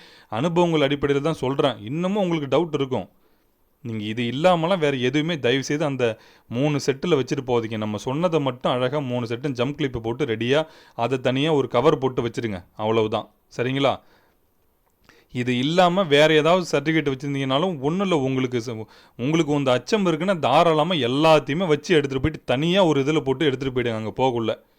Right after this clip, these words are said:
சரிங்களா? ஆதார் கார்டுல மிஸ்டேக்ஸ் இருக்கு, ஸ்பெல் மிஸ்டேக், அதெல்லாம் எதுவுமே இல்லைங்க. சரிங்களா? ஸ்பெல்லிங் மிஸ்டேக்லாம் நீங்க இப்ப இருக்கக்கூடிய இதுல இருந்தாலும் கூட ஒண்ணும் பெரிதா இல்ல. அது கரெக்ஷன் தான் செஞ்சுக்க சொல்லுவாங்க. அதனால நீங்க worry பண்ணிக்க தேவையில்லை.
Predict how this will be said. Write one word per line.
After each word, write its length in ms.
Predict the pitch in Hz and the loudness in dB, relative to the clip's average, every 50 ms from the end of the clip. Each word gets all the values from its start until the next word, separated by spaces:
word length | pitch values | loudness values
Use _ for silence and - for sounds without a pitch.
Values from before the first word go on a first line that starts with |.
| _ _ _ _ _ - | _ _ _ _ _ -6
சரிங்களா? 280 | 123 123 127 131 127 117 | -4 -2 -2 0 0 2
ஆதார் 340 | 107 117 127 127 131 123 | 2 2 2 2 0 0
கார்டுல 240 | 113 120 117 113 113 | 2 0 0 0 -2
மிஸ்டேக்ஸ் 400 | 113 113 107 - - 131 113 - | -2 -4 -8 -2 -2 -2 -2 -2
இருக்கு, 260 | 117 113 110 120 117 - - | -4 -4 -4 -4 -6 -4 -4
ஸ்பெல் 300 | 120 123 123 123 120 110 | -4 -2 -2 -4 -6 -6
மிஸ்டேக், 220 | - 123 110 110 | -6 -6 -4 -4
அதெல்லாம் 400 | 101 95 98 98 117 156 175 - - - - - _ _ _ - | -2 -2 -2 -2 -2 -2 -2 -4 -10 -20 -20 -20 _ _ _ -10
எதுவுமே 760 | 113 107 107 113 123 147 151 147 143 127 120 123 143 160 139 | -6 -6 -4 -2 0 0 2 2 2 0 -2 -2 -2 -2 -2
இல்லைங்க. 440 | 110 113 120 123 120 113 110 - - _ _ _ _ _ _ _ - | -4 -4 -4 -4 -4 -6 -8 -10 -14 _ _ _ _ _ _ _ -10
சரிங்களா? 380 | 110 101 104 107 110 117 110 98 - - | -8 -6 -6 -2 0 0 0 -2 -2 -6
ஸ்பெல்லிங் 460 | 127 135 160 175 185 185 170 156 147 | -6 -6 -4 -2 -2 -2 -2 -2 -2
மிஸ்டேக்லாம் 400 | 139 - 147 131 117 123 135 165 | -4 -2 -2 -2 -2 0 -4 -4
நீங்க 220 | 160 139 135 127 120 | -4 -4 -4 -4 -6
இப்ப 180 | 117 113 123 | -4 -4 -4
இருக்கக்கூடிய 380 | 120 131 139 170 147 139 143 135 | -4 -2 -2 -4 -4 -2 -4 -2
இதுல 320 | 135 127 127 127 123 123 | -2 -2 -2 0 -2 -2
இருந்தாலும் 420 | 113 117 127 127 127 127 123 117 110 | -2 -2 0 0 0 0 0 -2 -4
கூட 280 | 117 127 175 208 - - - - - _ - | 0 0 0 -2 -2 -10 -20 -20 -20 _ -8
ஒண்ணும் 300 | - 131 143 156 160 139 | -4 -4 -2 -2 -2 -2
பெரிதா 260 | - 127 131 131 135 | -2 -2 0 0 0
இல்ல. 120 | 135 139 170 | 2 2 0
அது 100 | 175 - - | -2 -2 -2
கரெக்ஷன் 420 | - 135 165 160 - - 165 151 | 0 0 0 -2 -2 -4 -2 0
தான் 120 | 151 160 151 | 0 -2 -2
செஞ்சுக்க 260 | - 135 131 127 120 | -2 -4 -4 -4 -6
சொல்லுவாங்க. 460 | 123 - 135 117 113 113 113 123 175 170 | -6 -6 -4 -2 0 0 0 0 0 0
அதனால 300 | 127 123 123 139 147 139 | 0 0 0 -2 -2 -4
நீங்க 400 | 127 120 117 131 180 220 - - - - _ _ _ - | -4 -4 -2 -2 -4 -4 -6 -14 -20 -20 _ _ _ -4
worry 220 | 123 127 143 151 139 | -2 0 0 2 0
பண்ணிக்க 260 | 131 123 117 110 117 | 0 -4 -2 -2 -2
தேவையில்லை. 480 | 101 110 107 104 104 98 92 90 101 | 0 0 0 0 0 -2 -4 -6 -10